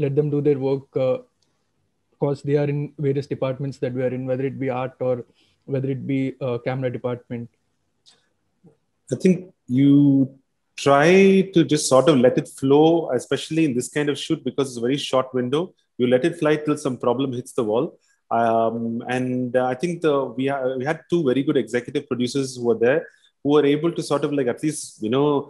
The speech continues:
Speaker 2: move room to room, you know, to different people, ask them if they're okay, you know, just talk to them, ask if there's anything special they want. So I think those kind of things were the only things we could, uh, really do. Uh, like, for example, particularly the, you know, the, uh, Ta-, Tamil Nadu crew, like, were freezing. Then,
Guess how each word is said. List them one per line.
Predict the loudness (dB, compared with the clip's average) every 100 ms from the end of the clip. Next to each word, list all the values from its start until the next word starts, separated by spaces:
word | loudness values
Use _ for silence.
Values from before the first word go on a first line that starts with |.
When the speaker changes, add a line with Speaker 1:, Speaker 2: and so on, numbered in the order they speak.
| -14 -8 0
Speaker 2:
move | 2 4 4
room | 4 2
to | 2
room, | 2 2
you | 2
know, | 0
to | -2 -6
different | -8 -6
people, | -6 -2 0 0
ask | -2
them | -4
if | 0
they're | 0 0
okay, | -2 -2 0 0
you | -2
know, | -4 -4
just | -6 0
talk | -2 -2
to | -2
them, | -2 -2 -10 _ -2 -2
ask | -2
if | -2
there's | -2
anything | 0 -2 -4
special | -4 -4 -2
they | -2
want. | 0 0 0 -4 -12 -20 _
So | 0
I |
think | 0 -2 -2
those | 0 -2 -4
kind | -2 -2
of | -2
things | -4
were | -2 -2
the | -2
only | -2 -2
things | -4 -4 -6
we | -6 -4
could, | -4 -6 _ _ -8
uh, | -4 0
really | 0 0 0 -2
do. | -4 -12 _ -4
Uh, | 0 0 0
like, | 0
for | -2
example, | 0 -2 -2 -4
particularly | -4 -6 -4 -2 2
the, | 2 4 2 -2 -6
you | -6
know, | -4
the, | -2 -2 0 -2
uh, | -4 -2
Ta-, | -2 -2
Tamil | -4 -2
Nadu | 0 -2 0
crew, | 2 2
like, | 0 0
were | -4 -6 -4
freezing. | -2 -2 -4 -2
Then, | -2